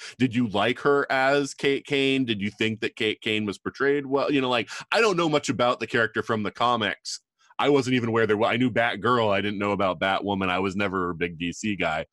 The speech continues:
Um, but, uh, you know, like, how do you feel about the, the character that we got on the television?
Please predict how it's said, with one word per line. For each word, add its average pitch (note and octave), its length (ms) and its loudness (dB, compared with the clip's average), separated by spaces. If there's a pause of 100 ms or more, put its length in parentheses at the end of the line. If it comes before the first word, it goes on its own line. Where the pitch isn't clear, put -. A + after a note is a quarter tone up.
(320)
Um, G2 540 -4 (120)
but, G2 280 0 (100)
uh, F2+ 460 2 (480)
you B2 120 2
know, F#2 300 0
like, F#2+ 460 -2 (340)
how A2+ 220 2
do G#2+ 80 -2
you G#2 100 -2
feel G#2+ 380 -2
about F#2+ 400 0
the, F2+ 240 0
the E2+ 100 -6
character F#2 380 -2
that F#2 160 -4
we E2 100 -6
got F2 160 -2
on E2 140 -4
the D#2+ 80 -10
television? D2+ 580 -6